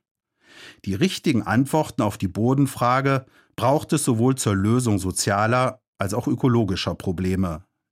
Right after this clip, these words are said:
Die Bereitschaft ist da. Viele Bürgerinnen und Bürger dächten in Deutschland fortschrittlich. Weit über die Grüne Partei hinaus befürworte eine Mehrheit eine nachhaltigere Welt und mehr Ressourcenschutz,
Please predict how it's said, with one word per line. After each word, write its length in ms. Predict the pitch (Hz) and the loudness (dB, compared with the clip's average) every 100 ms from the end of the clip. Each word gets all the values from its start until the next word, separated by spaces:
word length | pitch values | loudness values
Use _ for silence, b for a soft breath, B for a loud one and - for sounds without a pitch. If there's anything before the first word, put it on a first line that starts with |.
| _ - | _ -4
Die 60 | |
Bereitschaft 640 | 107 95 110 107 123 - | -2 0 0 0 -2 -2
ist 200 | 117 - 143 | -6 -2 2
da. 300 | 127 90 - b b b | 2 0 -6 b b b
Viele 320 | _ 156 175 120 | _ 0 2 4
Bürgerinnen 520 | 123 127 113 117 107 | 2 2 2 2 2
und 160 | 98 | 0
Bürger 300 | 110 127 127 | 0 0 0
dächten 440 | 104 127 131 - 107 | 0 -2 -2 -2 0
in 100 | 101 | 2
Deutschland 480 | 104 113 - 104 95 | 0 0 -2 -4 -2
fortschrittlich. 920 | 143 - - 104 92 92 85 - _ _ _ _ - | -4 -4 -6 -6 -4 -6 -8 -12 _ _ _ _ -2
Weit 300 | 127 180 - | 0 0 0
über 180 | 127 | 0
die 100 | 113 | 0
Grüne 340 | 104 120 156 131 | 0 2 2 2
Partei 440 | 104 95 117 127 | -2 -2 -2 0
hinaus 560 | 107 98 110 123 135 - | 0 2 2 0 -2 -2
befürworte 640 | 123 - 180 156 151 - | -4 0 0 2 0 0
eine 180 | 117 113 | 2 2
Mehrheit 480 | 110 123 131 131 - | 2 2 2 0 0
eine 220 | 110 107 | 0 2
nachhaltigere 800 | 104 147 - 123 113 98 98 92 | 2 0 0 -4 -4 -4 -4 -2
Welt 380 | 101 117 127 - _ | 0 0 -2 -8 _
und 200 | 120 - | -4 0
mehr 200 | 101 98 | 0 0
Ressourcenschutz, 1000 | 117 - 110 98 92 90 104 92 - - | 0 0 0 0 -4 -2 -4 -4 -8 -10